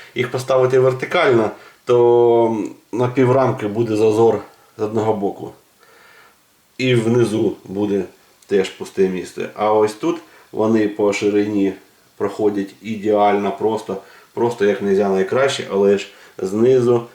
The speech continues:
знизу теж вийшла ось такий, ось те, ось така пустота, але теж не страшно. Я вважаю, що це не смертельно.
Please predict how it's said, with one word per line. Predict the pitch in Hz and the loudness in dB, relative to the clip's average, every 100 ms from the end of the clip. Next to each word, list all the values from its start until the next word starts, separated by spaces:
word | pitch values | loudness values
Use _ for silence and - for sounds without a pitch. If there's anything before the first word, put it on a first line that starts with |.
| _ | _
знизу | 98 98 104 113 117 113 | -6 -2 0 2 2 0
теж | 107 - 107 107 107 - - _ _ _ _ _ _ _ _ _ _ _ _ _ _ _ _ _ - | -2 -2 0 0 -4 -12 -20 _ _ _ _ _ _ _ _ _ _ _ _ _ _ _ _ _ -10
вийшла | 101 104 101 98 | -6 -4 -2 -4
ось | - 101 - | -2 -4 -4
такий, | 98 - 104 101 - - - - - - - - _ _ _ - | -8 -6 -6 -8 -14 -20 -20 -20 -20 -20 -20 -20 _ _ _ -6
ось | 113 113 | -4 -2
те, | - 120 117 110 | 0 0 0 0
ось | 113 117 | 0 0
така | 127 117 110 | 0 0 -2
пустота, | 117 113 - 180 | -2 -10 -4 0
але | 165 165 | 2 2
теж | - 123 117 | 2 0 2
не | 123 | 0
страшно. | 117 156 160 120 | 0 0 0 2
Я | 135 123 | 2 2
вважаю, | 110 107 110 107 101 | 2 2 2 2 0
що | - 104 98 - | 0 -2 -2 -8
це | - 107 98 - - _ _ - - | -6 -2 -2 -4 -18 _ _ -20 -8
не | 110 110 | -2 -2
смертельно. | 104 104 98 143 135 127 | -2 -6 -2 0 2 2